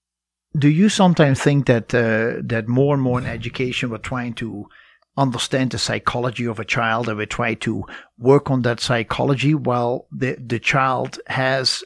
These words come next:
lives in its own world in those young years? And I, I see with my granddaughter, uh, because I observe her more, um,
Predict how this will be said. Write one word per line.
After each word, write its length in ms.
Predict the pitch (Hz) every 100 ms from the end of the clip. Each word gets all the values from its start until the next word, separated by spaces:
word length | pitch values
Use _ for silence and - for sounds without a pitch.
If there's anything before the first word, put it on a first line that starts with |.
| - _ -
lives 380 | 143 139 165 139
in 120 | 143
its 160 | 120 -
own 260 | 147 131
world 480 | 120 156 107 101 - -
in 180 | 127
those 300 | 127 127 110
young 280 | 131 127 127
years? 420 | 120 185 170 110
And 100 | 127
I, 220 | 127 135 127 - - - -
I 140 | 143
see 260 | - 214 190
with 180 | 151
my 160 | 139 127
granddaughter, 760 | 123 139 151 143 131 135 131 -
uh, 100 | 143
because 440 | 127 127 143 139 127
I 100 | 127
observe 440 | 123 131 202 233
her 140 | 139
more, 320 | 131 123 120 - - - _ _ -
um, 520 | 139 135 135 139